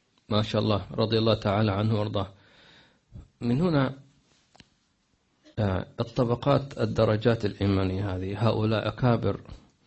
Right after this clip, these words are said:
فأنت عن-، صح، أنت لا، نحن لا نستطيع أن نصل إلى ربعهم أو عشرهم أو شعر في أقدامهم، لكن مفتوح لك أن تحبهم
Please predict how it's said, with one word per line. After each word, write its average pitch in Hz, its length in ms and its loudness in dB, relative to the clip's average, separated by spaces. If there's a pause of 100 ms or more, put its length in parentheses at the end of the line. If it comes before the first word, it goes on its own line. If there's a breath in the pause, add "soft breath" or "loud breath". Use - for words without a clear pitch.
(340 soft breath)
فأنت - 440 -2
عن-، 117 320 -4
صح، 143 280 -6
أنت 127 220 -2
لا، 143 360 0
نحن 127 220 -4
لا 131 180 2
نستطيع 120 580 -2
أن 107 100 -2
نصل 113 240 -4
إلى 98 340 -2
ربعهم 104 520 0
أو 98 200 -2
عشرهم 104 460 -8
أو 107 100 -2
شعر 104 360 -6
في 107 280 -6
أقدامهم، 101 640 -4 (760 loud breath)
لكن 113 320 0
مفتوح 123 360 -4
لك 123 200 0
أن 120 220 2
تحبهم - 580 -6